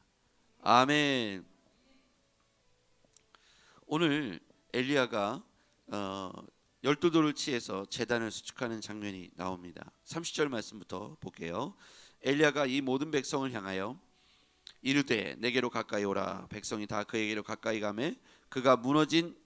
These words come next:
여호와의 제단을 수축하되. 상징적으로 제단이 무너졌다라는 말은 예배가 깨지고 없어지고 예배가 사라지고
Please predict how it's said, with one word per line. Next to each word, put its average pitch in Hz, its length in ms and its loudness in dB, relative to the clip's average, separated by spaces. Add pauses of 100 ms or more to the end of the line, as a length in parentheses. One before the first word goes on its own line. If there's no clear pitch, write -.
(140)
여호와의 113 540 6
제단을 107 580 0 (300)
수축하되. 98 1080 -4 (880)
상징적으로 170 840 0 (260)
제단이 135 380 2
무너졌다라는 113 920 -4
말은 110 420 -4 (500)
예배가 123 600 2 (600)
깨지고 113 680 0
없어지고 117 800 -2 (440)
예배가 139 360 4
사라지고 123 720 0